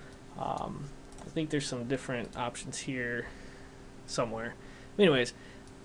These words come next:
just thought I would show you our custom config, and if you're interested in doing something similar like this, like maybe using a netbook or a laptop that you want the most screen real estate possible without having to max-, maximize your window, um, jump in our chat, and, uh,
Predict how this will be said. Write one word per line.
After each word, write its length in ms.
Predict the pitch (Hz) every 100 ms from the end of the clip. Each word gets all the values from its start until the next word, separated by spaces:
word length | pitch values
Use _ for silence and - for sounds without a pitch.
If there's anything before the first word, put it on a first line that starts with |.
| -
just 140 | - 175
thought 140 | 208
I 80 | 185
would 140 | 170
show 220 | 143 -
you 240 | 165 151 147
our 100 | 135
custom 340 | - 156 151
config, 480 | 143 185 - 113 120
and 100 | 127
if 80 | 127
you're 100 | 156
interested 280 | 151 - 147
in 180 | 143
doing 180 | 143 147
something 280 | 143 147 139
similar 320 | - 202 170
like 180 | 135 120
this, 220 | 127 127
like 100 | 127
maybe 160 | 127 127
using 280 | 123 127 120
a 40 |
netbook 500 | 117 123 135 127 127
or 180 | 117 110
a 260 | 110 - -
laptop 540 | 123 117 - 123 113
that 220 | 120 104 107
you 80 |
want 180 | 123 120
the 60 | 120
most 220 | 117 110
screen 220 | - 170
real 120 | 151
estate 300 | 156 - 120
possible 580 | - 175 165 120 117 120 - - - - -
without 260 | 139 147 135
having 180 | 139
to 60 | 131
max-, 280 | 120 120 - 135
maximize 460 | 139 131 127 117
your 80 | 117
window, 460 | 120 143 113 117 131 - - - - -
um, 640 | - - - - - - - - - -
jump 200 | 160 151
in 60 | 180
our 100 | 170
chat, 320 | 202 214 240 -
and, 360 | 165 147 151 151
uh, 340 | 151 151 151